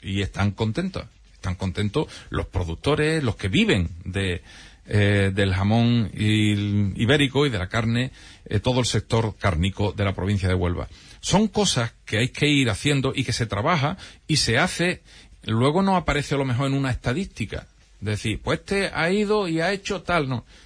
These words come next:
Se trabaja y se trabaja en favor de la provincia y eso es lo que nosotros hemos hecho y es lo que proponemos. Por ejemplo, no tenemos, a nivel nacional, el gobierno nacional no tiene ninguna competencia en materia sanitaria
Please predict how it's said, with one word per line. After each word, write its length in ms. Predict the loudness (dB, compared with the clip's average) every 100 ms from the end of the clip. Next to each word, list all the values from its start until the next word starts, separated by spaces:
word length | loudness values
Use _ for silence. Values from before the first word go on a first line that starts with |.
| -20 _
Se 200 | -2 0
trabaja 520 | 2 4 4 4 0 -4 -20 -8
y 100 | -4
se 120 | -2
trabaja 340 | -2 0 2 2
en 80 |
favor 300 | 2 2 2
de 80 | 2
la 120 | 0
provincia 380 | 0 0 0 0
y 80 | -2
eso 160 | 0 2
es 60 |
lo 80 | 2
que 100 | 0
nosotros 400 | -4 -4 -4 -2
hemos 160 | 2 2
hecho 320 | 0 -4 -6 -14 -20 -20 -2
y 140 | 4
es 60 | 4
lo 140 | 4
que 100 | 2
proponemos. 580 | -2 -2 0 0 0 0 -6 -20 -20 -10
Por 100 | -2
ejemplo, 380 | 2 2 -2 -6 -10 -6
no 180 | 0 2
tenemos, 560 | 2 2 2 2 0 -6
a 100 | -8
nivel 300 | -2 2 2
nacional, 580 | 2 0 0 2 2 -2 -10 -20 -12
el 200 | -2 0
gobierno 280 | 0 2 2
nacional 500 | 2 0 0 0 -2 -2
no 220 | 0 2
tiene 300 | 2 2 4
ninguna 320 | 4 4 4
competencia 500 | 2 0 2 0 2
en 60 | 2
materia 340 | 2 2 0
sanitaria 600 | 0 -2 0 0 0 -2